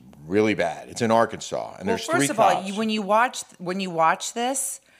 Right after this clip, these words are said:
Speaker 2: you're gonna be like, "What the heck is wrong with these cops? Why do they have to continue?" Like, I was like, "Oh my God, why do they keep beating the crap out of them? They need to stop. Like, this has got to stop."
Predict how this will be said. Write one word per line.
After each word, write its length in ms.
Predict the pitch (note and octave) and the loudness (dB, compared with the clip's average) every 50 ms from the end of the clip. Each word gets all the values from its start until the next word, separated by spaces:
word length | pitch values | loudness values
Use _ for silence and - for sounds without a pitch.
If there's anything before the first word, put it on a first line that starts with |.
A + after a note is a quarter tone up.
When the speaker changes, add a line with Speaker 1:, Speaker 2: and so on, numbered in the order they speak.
| _ _ _ _ _ - | _ _ _ _ _ -8
Speaker 2:
you're 180 | F3 G3 G3 | -6 -4 -4
gonna 100 | G3 G3 | -4 -2
be 140 | F3+ F#3+ F#3+ | -2 -2 2
like, 180 | F3+ E3+ E3+ - | 2 2 2 2
"What 480 | D3 C#3 C3+ C#3 E3 G#3 A3 G#3+ - - | -8 -12 -8 0 4 4 4 4 2 0
the 100 | A#3+ A3+ | 0 0
heck 480 | A3 E3 F#3+ F3+ F3 F3 F3 - - | 2 2 4 4 4 4 2 -4 -10
is 160 | F3 E3+ D3 | -10 -10 -6
wrong 500 | C#3 E3 D#3+ D#3 D3+ D3 C#3+ D3 D3+ D3+ D3+ - - - - _ _ _ - | -2 0 2 4 4 4 2 0 -2 -4 -8 -14 -20 -20 -20 _ _ _ -16
with 600 | C#3 C3 C#3+ E3+ E3 E3 E3 E3 - - - - | -10 -2 2 4 4 4 2 0 -6 -16 -12 -8
these 240 | D3+ D3 D3 C#3+ - | -6 -6 -6 -6 -6
cops? 640 | - - A3 G#3+ G#3+ G#3+ G#3+ - - - - - - - - _ _ | -2 2 4 6 6 4 2 0 -12 -12 -12 -12 -16 -20 -20 _ _
Why 180 | D3 D#3 F#3 F3+ | 2 2 4 4
do 80 | F3+ | 4
they 140 | F3+ E3 F3 | 2 0 0
have 160 | E3+ E3+ E3 | 0 0 -6
to 60 | - D3+ | -6 -8
continue?" 680 | - E3 D#3+ D3+ - F#3 F3+ E3+ D#3+ D#3 D3+ D3 C#3+ - | -10 -8 -8 -8 -8 -6 -6 -6 -4 -4 -4 -4 -6 -4
Like, 180 | - E3 D#3+ - - | -6 -6 -6 -4 0
I 180 | A#2+ - G#3+ - | 4 4 4 4
was 300 | E4 A3 F3+ E3 D3+ D#3 | 4 2 -2 -2 0 2
like, 260 | E3 D3 C3+ - - - | 2 2 0 -2 -8 -4
"Oh 100 | D#3+ F#3+ | -2 -2
my 200 | G3 F3 D#3+ D3+ | 0 0 -2 0
God, 360 | - F#3 F3+ D#3+ C#3 C3+ C#3+ | 0 -2 0 0 -2 -4 -2
why 160 | C#3+ D3+ D3+ D#3 | 0 0 0 0
do 80 | E3+ | 0
they 120 | E3+ F3 E3+ | -4 -6 -8
keep 420 | - - E3 D#3+ - - C#3 - _ _ | -8 -8 -8 -8 -8 -10 -16 -20 _ _
beating 320 | - E3 D#3 D#3+ F3 F3 | -6 -6 -4 -4 -6 -6
the 60 | D#3+ D3+ | -6 -8
crap 320 | - - F#3 G3+ - - | -4 -2 -2 -2 0 2
out 80 | - F3 | 0 0
of 60 | D#3 | 0
them? 80 | C3+ C#3 | -2 -6
They 80 | E3 | -6
need 140 | F#3 G#3 G#3 | -6 -4 -4
to 80 | F3+ E3 | -4 -6
stop. 580 | - - - - - G#3 A3+ D#4 C#4 D#3 - | -6 -4 -6 -2 2 2 2 4 2 0 -2
Like, 220 | E3 E3+ E3 - - | -4 -6 -6 -6 -6
this 240 | G#3 A3+ A3 - - | -4 -4 -4 -4 -8
has 140 | F3+ D3+ | -8 -10
got 340 | C#3+ - D#3+ B2 - - - | -2 -2 -2 -2 -2 -6 -14
to 100 | - D#3 | -12 -10
stop." 580 | C#3+ - - - - D#3 C3 - - - - | -8 -8 -8 -2 2 2 2 2 0 -4 -8